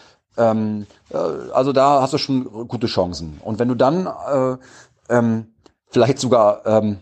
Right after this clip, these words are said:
ja, und wenn du dann eben, ähm, noch, äh, an eine Sozialwohnung rankommst, weil du eben ein geringes Einkommen hast, ähm, und du hast eine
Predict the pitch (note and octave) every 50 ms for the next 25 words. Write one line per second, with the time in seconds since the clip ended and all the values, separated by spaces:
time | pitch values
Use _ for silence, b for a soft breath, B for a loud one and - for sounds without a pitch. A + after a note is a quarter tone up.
0 | _ - A#2+ A2+ G2 G2 G#2+ A#2+ A#2+ B2+ C#3+ F3 E3 - C#3 C#3+ C3+ C#3 C3+ C3+
1 | - b b b b b _ _ _ _ - - B2 A#2+ A2+ A2+ A2 G#2+ G#2 -
2 | _ _ - A2 G#2+ A2 G#2+ G#2 - - - - - - - G#2+ G#2 G2+ G2+ -
3 | G2+ G#2+ G2+ F2 G#2 F#2+ - - E3+ A#3 C4+ G3+ B2+ A2+ G2+ F#2+ F#2 E2 E2+ E2
4 | F2+ F2 - - D#2+ D2+ D#2 - - F#2 F#2+ G2+ F#2+ G#2 - B2+ A2 A#2 G#2 A2
5 | A2+ A2+ C3 B2 C#3+ F3 F#3 - - D3+ D3+ D3+ B2 B2+ C3 B2+ - - - B
6 | B B B B B B B B _ - A2 A2 G#2+ G#2+ G#2+ A#2 - G#2+ G#2+ G#2
7 | G#2 G2+ G2+ - - _ - A2 G2 F#2+ F#2+ F#2 E2 E2+ G2 G#2 - - - A#2
8 | A2 G#2 F#2 F2+ F#2